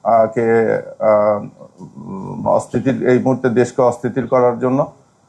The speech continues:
আহ, অনেকেই তৎপর আছে। এ ব্যাপারে ডিবিও খুব ইয়ে করতেছে। এই মাসে আমরা সর্বাধিক সংখ্যক প্রায় তেরোটির মতো আগ্নেয় অস্ত্র উদ্ধার করেছি এই দুটো, আহ, সহ, এবং অন্যান্য যে সমস্ত সন্ত্রাসী আছে তাদের বিরুদ্ধে আমরা আইনগত ব্যবস্থা নিচ্ছি।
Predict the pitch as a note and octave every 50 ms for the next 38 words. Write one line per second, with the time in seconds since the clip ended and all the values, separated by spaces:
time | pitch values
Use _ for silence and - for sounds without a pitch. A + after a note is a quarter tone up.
0 | _ _ - - A2+ A2+ G#2+ G#2+ A2 A2+ A#2 B2 A2+ G2+ B2+ A#2+ - - A#2+ -
1 | - A#2+ A#2+ A#2 A2 - D3 D#3 D#3 - - _ _ G#2+ A2+ G2+ A2+ A2 G#2 A#2+
2 | B2 A#2+ A2 G2+ A#2 A2+ G#2+ B2 B2+ B2 - C3 B2 A2 - - - _ _ -
3 | A2 A2+ A2 - B2 A#2+ - C3+ B2+ - C#3+ A#2 A#2 A#2 A#2 A2+ A2 - C3 A#2+
4 | A#2+ B2 B2 A#2+ - - C3 A#2+ A#2 B2+ A2+ C3+ B2+ - - A#2 A2+ G#2+ C3 -
5 | - - _ _ _ _ _ _ _ - A2 A2 A2 - C3 B2 A#2+ A2+ B2 B2
6 | A#2+ B2 A#2 - - A#2 A#2 A#2 A2+ A#2+ A2+ A2+ A2 - B2+ A#2+ A2 G2+ B2 B2+
7 | B2 B2 C3+ C3+ C3 - D#3+ E3 D#3+ - _ _ _ _ _ _ _ _ - A2+
8 | A2+ A2 G#2 A#2 G#2+ G#2+ B2+ A#2+ A#2 A2 G2 - G#2+ A2+ A2 - A#2+ A#2 A#2 C#3
9 | D#3+ D#3+ - - _ _ _ _ _ _ _ _ - A#2+ A#2+ B2+ B2+ B2+ B2+ B2+
10 | C3+ D3 D3 D3 C#3+ C#3 C3 C#3 C3 - C3 C3 - - C#3 B2+ - B2 A#2+ -
11 | C3 B2 B2 - C3 B2+ B2 B2+ C#3+ E3 G3 - - A#2+ A2+ G#2+ B2 A#2+ A2 A#2
12 | A#2+ G#2+ A#2+ B2 A#2 A2+ A#2 A#2 A#2 A#2 - - G#2+ A2+ A#2+ G#2+ A2 G#2+ G#2 A2
13 | G#2+ A2+ A2 G#2+ - - A#2+ A#2+ A#2+ A#2 - - D#3+